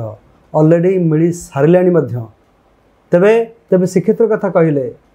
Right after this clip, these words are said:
ଆମେମାନେ ବର୍ତ୍ତମାନ ଶୁଣିବାକୁ ପାଉଛନ୍ତି ଅନେକ କିଛି ନକାରାତ୍ମକ ସଙ୍କେତ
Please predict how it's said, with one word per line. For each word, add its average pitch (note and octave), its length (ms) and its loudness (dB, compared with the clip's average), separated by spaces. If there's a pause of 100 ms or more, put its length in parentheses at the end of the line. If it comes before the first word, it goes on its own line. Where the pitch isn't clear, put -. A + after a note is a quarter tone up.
(180)
ଆମେମାନେ E3 300 2
ବର୍ତ୍ତମାନ D#3+ 680 -2 (480)
ଶୁଣିବାକୁ D3+ 340 0
ପାଉଛନ୍ତି F3 680 0 (140)
ଅନେକ E3+ 320 0
କିଛି F3 480 -2 (240)
ନକାରାତ୍ମକ D3 540 -2
ସଙ୍କେତ D#3+ 800 -4